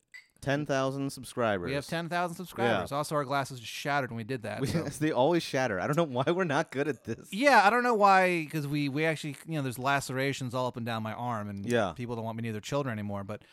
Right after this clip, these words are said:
Speaker 2: uh, ten thousand subscribers. That's kinda cool.
Speaker 1: Ten thousand. Yeah. If not more.
Speaker 2: Who are you people?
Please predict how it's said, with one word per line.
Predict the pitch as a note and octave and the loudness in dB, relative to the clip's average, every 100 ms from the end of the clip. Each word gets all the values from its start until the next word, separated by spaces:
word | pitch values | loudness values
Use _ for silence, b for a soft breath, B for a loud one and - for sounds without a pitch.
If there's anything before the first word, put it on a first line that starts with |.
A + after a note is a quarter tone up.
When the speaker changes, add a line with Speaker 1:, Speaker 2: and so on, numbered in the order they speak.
| b b _ | b b _
Speaker 2:
uh, | A#2 A2+ - _ | -4 -2 -4 _
ten | - A3 D#4 | 0 2 2
thousand | - C4+ C#4+ C#4 | 0 2 2 0
subscribers. | C4+ - E4 C4 E3 | -8 -2 0 0 -2
That's | C#3 | -2
kinda | D3 | 2
cool. | D#3+ | 4
Speaker 1:
Ten | D3+ | 2
thousand. | G#2+ C#2+ - _ _ _ | 0 -6 -18 _ _ _
Yeah. | B2 C3+ F2 - _ _ _ _ _ _ | 2 4 4 -4 _ _ _ _ _ _
If | C#3 C3+ | -6 0
not | C3+ A#2+ | 0 2
more. | A2 F#2 C#2 | -2 -4 -4
Speaker 2:
Who | D4 C4 | 0 2
are | D4 | 0
you | B2+ | -4
people? | G#2 - D2 - | -8 -14 -20 -20